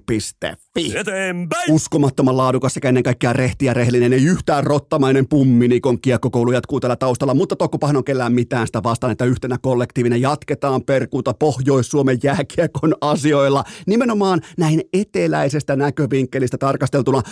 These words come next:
Speaker 1: koska Jyväskylä, sehän on pohjoisessa, se on äärimmäisen pohjoisessa.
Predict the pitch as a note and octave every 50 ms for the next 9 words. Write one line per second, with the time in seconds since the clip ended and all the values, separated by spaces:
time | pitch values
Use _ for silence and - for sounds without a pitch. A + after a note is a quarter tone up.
0 | - - - D#3 C3+ - - D3 C3 - F#3 E3+ C3 A#2+ G#2 - - A2+ G2 G2
1 | - _ _ - - A#3 B3 A#3 G#3+ G3+ D#3+ C3+ - D3+ D3 C#3 B2 B2 B2 A#2+
2 | A#2 A2 A2+ A2 B2 A#2+ - A3 - A#3 A3 G3 - - G#3 A#3 A#3 G#3+ G3+ G3+
3 | G3+ F#3 F3 E3 E3 E3 A3 - F3+ E3+ - E3 D#3 C#3+ C#3+ - - D3+ E3 D#3
4 | A#2 D#3+ D#3 D3 C#3 C3 A#2 D3+ D3+ B2+ - C3+ C3+